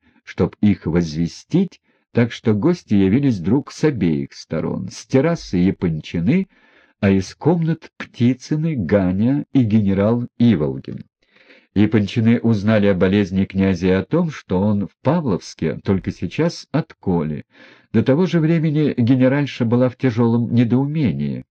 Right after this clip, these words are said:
Ещё третьего дня генерал сообщил своему семейству карточку князя. Эта карточка возбудила в Лизавете Прокофьевне непременную уверенность, что и сам князь прибудет в Павловск для свидания с ними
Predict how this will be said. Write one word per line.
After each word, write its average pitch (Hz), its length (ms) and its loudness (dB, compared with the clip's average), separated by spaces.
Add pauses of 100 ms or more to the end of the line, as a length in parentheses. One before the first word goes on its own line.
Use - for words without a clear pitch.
Ещё 95 320 0
третьего 131 540 0
дня 120 220 0
генерал 107 440 2
сообщил 117 540 -4
своему 98 400 -2
семейству 87 840 -2 (440)
карточку 135 680 -4
князя. 73 600 -6 (460)
Эта 175 220 0
карточка 104 600 -2
возбудила 120 560 0
в 98 80 0
Лизавете 98 560 2
Прокофьевне 98 960 -2
непременную 85 840 0
уверенность, 80 680 -4 (380)
что - 240 -2
и - 220 0
сам 120 340 0
князь 143 400 -2
прибудет 113 540 0
в - 160 -20
Павловск 87 720 -4
для 98 240 2
свидания 135 680 0
с - 200 -12
ними 127 480 0